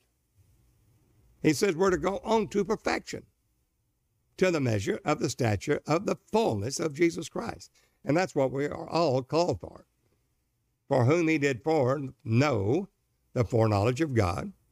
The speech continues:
he knew you before the foundation of the world." "Wrote you in his book, your members being unperfect," not imperfect, unperfect. That's in God's logos, in his mind,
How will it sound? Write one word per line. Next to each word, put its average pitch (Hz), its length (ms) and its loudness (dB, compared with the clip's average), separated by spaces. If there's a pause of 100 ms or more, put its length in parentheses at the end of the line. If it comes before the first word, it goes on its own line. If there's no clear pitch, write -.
(500)
he 131 180 2
knew 113 160 2
you 120 240 4
before 120 320 -2
the 127 100 -4
foundation 113 640 0
of 151 80 -4
the 170 80 -2
world." 190 480 -2 (1200)
"Wrote 120 360 2
you 151 220 2
in 139 240 -2
his 131 200 0
book, 131 360 0
your 131 160 0
members 123 400 0
being 131 380 0
unperfect," 120 720 -4 (280)
not 139 260 0
imperfect, 120 600 -4
unperfect. 143 640 -6 (500)
That's 151 240 0
in 120 160 0
God's 113 280 0
logos, 117 520 -2
in 127 120 0
his 117 180 -2
mind, 113 720 -4